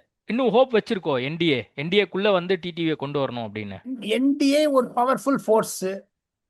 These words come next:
Speaker 2: ரெண்டு மூணு நாளா என் ஜி ஏனுடைய பொதுமக்களிடையே என் டி ஏக்கும் எடப்பாடி பழனிசாமிக்கும் அந்த பாட்டாளி மக்கள் கட்சி உள்ள வந்துட்ட அப்புறம் நல்ல பேர் வந்துடுச்சு.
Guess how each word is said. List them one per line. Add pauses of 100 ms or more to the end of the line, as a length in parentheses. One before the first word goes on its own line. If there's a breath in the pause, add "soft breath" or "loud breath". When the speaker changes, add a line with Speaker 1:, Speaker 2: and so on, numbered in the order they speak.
(260)
Speaker 2:
ரெண்டு
மூணு
நாளா
என்
ஜி
ஏனுடைய (420)
பொதுமக்களிடையே
என்
டி
ஏக்கும் (140)
எடப்பாடி
பழனிசாமிக்கும் (500)
அந்த
பாட்டாளி
மக்கள்
கட்சி
உள்ள
வந்துட்ட
அப்புறம்
நல்ல
பேர்
வந்துடுச்சு.